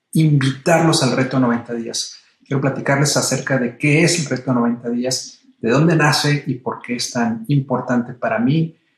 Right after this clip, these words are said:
Eh, no solamente yo llevarlo a cabo, sino también invitarlos a todos ustedes a que me acompañen y hacerlo y podamos crecer en varios pilares, en varias áreas de nuestra vida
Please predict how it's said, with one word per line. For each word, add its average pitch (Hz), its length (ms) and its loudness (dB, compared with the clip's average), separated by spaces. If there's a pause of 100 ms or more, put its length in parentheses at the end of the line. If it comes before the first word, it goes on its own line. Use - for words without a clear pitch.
(160)
Eh, 117 320 -2
no 143 120 2
solamente 147 680 2
yo 165 160 2
llevarlo 151 320 2
a 143 100 0
cabo, 135 260 0
sino 113 320 0
también 113 320 -2
invitarlos 139 680 -2
a - 100 -4
todos - 280 -6
ustedes 123 400 -2
a 120 80 -8
que - 80 -10
me 104 80 -6
acompañen 127 600 2
y 117 100 -2
hacerlo 143 680 -2 (380)
y 127 100 -2
podamos 120 720 0
crecer 151 500 2
en 147 120 4
varios 143 300 0
pilares, 135 480 2
en 131 80 2
varias 135 360 -2
áreas 165 320 4
de 139 60 4
nuestra 127 300 0
vida 127 440 -2